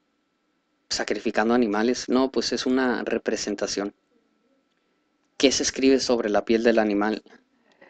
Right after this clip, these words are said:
El Torah. ¿Qué se escribe sobre la madera o el madero o el árbol que es cortado? Se escribe sobre la hoja de la cual desciende de ese árbol,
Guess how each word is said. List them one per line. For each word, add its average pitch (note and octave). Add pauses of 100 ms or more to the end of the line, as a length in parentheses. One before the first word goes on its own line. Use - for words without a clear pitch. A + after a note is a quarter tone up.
(120)
El G#2+
Torah. G#2 (720)
¿Qué -
se -
escribe B2+
sobre G#2+
la A2
madera A2 (320)
o G#2+
el G#2+
madero A2 (640)
o A2+
el G#2+
árbol A2
que G#2+
es -
cortado? G#2 (480)
Se -
escribe A2+
sobre A2+
la G2+
hoja G#2+ (160)
de G2+
la G#2
cual G2+ (280)
desciende C3+
de G#2+
ese A2+
árbol, A2+